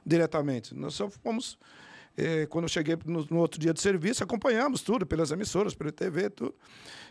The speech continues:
E aí vimos aquela luta. E a defesa? Ninguém defendia a P M, pô. Ninguém defendia o policial. "Olha, porque matou." Gente, tudo bem, tem que fazer, tem que verificar o que aconteceu, mas ninguém,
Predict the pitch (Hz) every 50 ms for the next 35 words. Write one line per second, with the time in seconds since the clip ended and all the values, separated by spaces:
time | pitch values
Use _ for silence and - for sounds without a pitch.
0 | - _ - 196 220 214 208 208 214 226 240 240 247 226 - - - _ _ -
1 | 160 160 139 175 220 233 233 208 180 190 185 - - 208 214 202 185 185 185 214
2 | 247 240 - - - 143 - - - - - - - - - 208 240 262 220 277
3 | 247 - - - 202 214 196 156 131 165 135 117 - - _ _ _ _ _ _
4 | _ _ _ _ _ _ _ _ _ - 247 330 349 320 294 247 - 254 220 247
5 | 226 202 208 - 208 226 226 214 190 160 131 - - - - - _ _ _ _
6 | _ _ _ - - _ - 226 220 285 269 277 - - 254 240 247 226 - 226
7 | 208 175 - 160 175 226 226 208 190 165 147 127 - - 277 277 269 262 233 220
8 | 208 - 254 247 247 240 220 - - - 247 262 214 - 247 202 233 - - 285
9 | 302 269 233 - - 120 120 - _ _ _ _ - - - - - - - -
10 | _ _ _ _ _ - - - - - 233 170 185 214 240 220 165 139 - -
11 | - 202 220 220 - - 226 202 170 131 147 180 214 220 185 - - 185 - 196
12 | 175 196 180 - 196 156 - - 185 208 214 - - 190 165 - 170 160 - -
13 | - - - 226 247 220 196 196 214 247 240 262 294 311 320 277